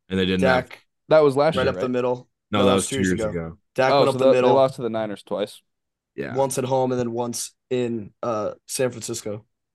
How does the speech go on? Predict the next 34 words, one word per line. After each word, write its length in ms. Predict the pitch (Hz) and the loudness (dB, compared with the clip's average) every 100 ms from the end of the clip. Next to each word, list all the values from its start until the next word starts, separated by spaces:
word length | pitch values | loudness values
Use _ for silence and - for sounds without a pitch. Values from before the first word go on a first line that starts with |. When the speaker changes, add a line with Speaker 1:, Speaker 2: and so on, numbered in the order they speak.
| _ | _
Speaker 1:
Yeah. 260 | 64 57 65 _ _ _ _ _ _ _ _ _ _ _ _ - | -14 -14 -18 _ _ _ _ _ _ _ _ _ _ _ _ -4
Speaker 3:
Got 240 | 113 92 | -4 -4
it. 120 | 87 - _ - | -8 -12 _ -6
Okay. 400 | 110 110 92 - | -6 -4 -6 -6
Yeah. 260 | 117 101 101 147 | -2 -2 -2 0
I 80 | |
mean, 120 | 165 143 | 2 2
I 140 | 175 | 2
would 140 | 214 160 | 0 -2
s-, 160 | - - | -4 0
obviously 360 | 131 131 120 | 2 0 -6
f-, 240 | 107 - - | -14 -14 -18
still 280 | - - 120 | -10 0 0
fire 380 | - 101 101 107 | 0 -2 0 0
him, 200 | 117 113 _ _ | -2 -6 _ _
but 100 | - | -4
if 80 | 123 | -2
you 80 | 180 | -2
just 180 | 185 135 | -2 0
look 180 | 131 135 | 2 4
at 180 | 123 | 4
it, 60 | 104 | 4
like, 260 | 104 101 - _ _ - | 0 -2 -6 _ _ -4
twelve 260 | 131 117 | 0 0
and 100 | 113 | -2
five 240 | 120 107 110 | -2 -2 0
every 300 | 107 104 101 | -4 -6 -6
year, 340 | 104 107 101 _ _ _ _ | -4 -4 -6 _ _ _ _
lost 320 | 113 110 - | -2 -2 -4
to 80 | 123 | -8
the 80 | 110 | -4
Niners 340 | 104 101 98 | -4 -4 -8
twice, 420 | - 104 98 104 113 | -8 -4 -4 -4 -10
one 500 | 110 113 110 107 | -4 -2 -2 -4